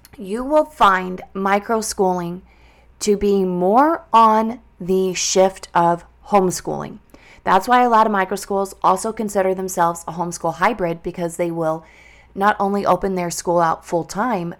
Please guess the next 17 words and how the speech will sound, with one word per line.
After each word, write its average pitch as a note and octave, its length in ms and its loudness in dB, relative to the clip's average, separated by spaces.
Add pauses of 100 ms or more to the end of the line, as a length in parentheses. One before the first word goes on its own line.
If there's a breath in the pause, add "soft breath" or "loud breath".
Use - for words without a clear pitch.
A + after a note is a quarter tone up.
but F3 180 -2
they E3+ 120 -2
will F3 280 -4
also F#3 640 2
allow F3 320 2
parents E3 500 -8
to F3 120 -12
choose E3 500 -6 (360 soft breath)
to G3+ 100 -6
send G3+ 200 -2
their F#3+ 100 -4
children F3 480 -4
two, G3+ 180 -6
three F#3+ 180 -2
days F3 240 -2
out E3 220 -2 (140)
of, E3+ 320 -2